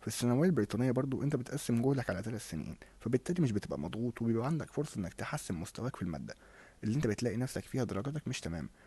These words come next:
والمواد اللي انت بتدرسها خلال الثلاث سنين دي بيبقوا تمن مواد اساسيه اسمهم او ليفل، ولو عايز تخش كلية علمية زي الطب أو الهندسة بتاخد مادتين زيادة اسمهم اي ليفل اللي هي المستوى الرفيع،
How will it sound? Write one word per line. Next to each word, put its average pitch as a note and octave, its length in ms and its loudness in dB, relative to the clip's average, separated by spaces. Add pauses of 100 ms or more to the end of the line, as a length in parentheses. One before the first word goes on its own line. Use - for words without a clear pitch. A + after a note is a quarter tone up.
(260)
والمواد B2 340 6
اللي C#3+ 120 4
انت D#3+ 100 2
بتدرسها C3 400 -2
خلال B2+ 220 2
الثلاث B2 320 -2
سنين A#2 220 2
دي B2 120 0
بيبقوا G2+ 240 -2
تمن A#2+ 200 2
مواد D#2+ 340 -2 (260)
اساسيه C#3+ 380 0
اسمهم G2+ 340 0
او C#3 160 4
ليفل، D#3 260 6 (560)
ولو G2+ 240 2
عايز A2+ 280 4
تخش - 340 -2
كلية F#2+ 280 2
علمية E2+ 360 2
زي G#2+ 220 4
الطب G#2 300 0
أو A#2 120 2
الهندسة A#2 380 2
بتاخد G#2+ 400 -2
مادتين G2 420 0
زيادة B2+ 320 0
اسمهم A#2 380 0
اي A2 100 2
ليفل C2+ 300 -2 (680)
اللي G#2 160 6
هي C#3+ 80 6
المستوى G2+ 380 2
الرفيع، - 340 -4